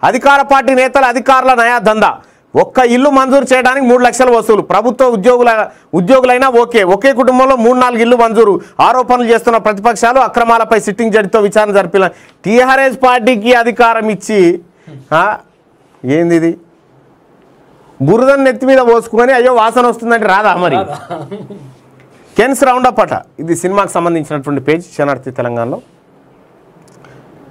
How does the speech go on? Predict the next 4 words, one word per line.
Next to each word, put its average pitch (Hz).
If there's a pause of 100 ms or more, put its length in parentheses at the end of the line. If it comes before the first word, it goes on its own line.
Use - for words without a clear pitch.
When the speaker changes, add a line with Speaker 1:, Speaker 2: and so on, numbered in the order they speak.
(500)
Speaker 2:
వడ్డెం 131
రాయ్. -
Speaker 1:
కూతురు 196
లేచిపోయిందా? 139